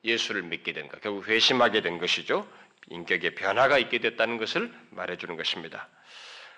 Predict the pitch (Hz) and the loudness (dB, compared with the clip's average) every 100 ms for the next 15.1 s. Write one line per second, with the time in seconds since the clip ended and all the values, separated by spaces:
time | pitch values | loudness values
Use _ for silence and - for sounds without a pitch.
0 | _ 107 135 - 220 180 180 180 175 170 | _ 4 4 6 6 8 8 10 8 4
1 | 160 180 156 147 151 123 - 202 202 226 | 2 6 6 6 6 4 4 -2 2 4
2 | 220 220 220 - 175 190 160 147 - 107 | 6 4 2 -4 -2 -2 0 -2 -2 -6
3 | - 110 123 - - _ _ _ - - | 0 2 2 0 -12 _ _ _ -20 -20
4 | _ - 82 98 95 98 117 117 135 135 | _ -18 -8 -6 -4 -4 -4 -2 0 0
5 | 139 123 131 135 120 120 123 90 80 82 | 0 -4 -2 2 2 2 0 -2 -4 -4
6 | 147 - - - - - - - - _ | -4 -10 -20 -20 -20 -20 -20 -20 -20 _
7 | _ _ _ _ - 127 160 220 190 180 | _ _ _ _ 0 2 6 6 8 8
8 | 190 185 165 175 180 180 175 160 160 151 | 8 6 4 4 4 4 4 4 4 4
9 | 107 98 - _ _ _ _ _ _ _ | 2 -4 -14 _ _ _ _ _ _ _
10 | _ _ _ 156 190 226 143 120 - _ | _ _ _ -2 4 4 2 -6 -20 _
11 | _ _ - - 110 139 151 147 113 - | _ _ -10 -4 4 6 6 2 -2 -4
12 | 101 117 120 117 110 104 92 - 107 156 | 0 2 2 0 -2 -4 -6 -12 0 4
13 | 202 - 196 180 90 85 85 80 - 71 | 4 2 0 -2 -2 -4 -2 -2 -2 -4
14 | 87 - - _ - 98 92 87 90 117 | -6 -6 -14 _ -10 -6 -4 -4 -4 -6